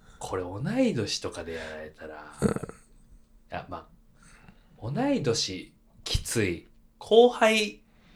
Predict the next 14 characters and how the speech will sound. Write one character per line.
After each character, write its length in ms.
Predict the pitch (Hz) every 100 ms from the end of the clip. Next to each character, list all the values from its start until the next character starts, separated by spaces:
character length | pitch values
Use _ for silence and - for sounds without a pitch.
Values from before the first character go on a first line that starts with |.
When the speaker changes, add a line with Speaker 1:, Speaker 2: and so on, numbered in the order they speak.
| - -
Speaker 1:
ギ 240 | 131 127 123
リ 220 | 95 92
許 80 | 98
せ 180 | 107
る、 300 | 87 85 - _ _
Speaker 2:
う 60 | -
ん。 220 | - - - - -
Speaker 1:
先 560 | - - - 120 120 -
輩、 0 |
Speaker 2:
先 0 |
輩。 260 | 110 107 104
Speaker 1:
や 60 |
っ 80 | - - - - - -
ぱ 120 | _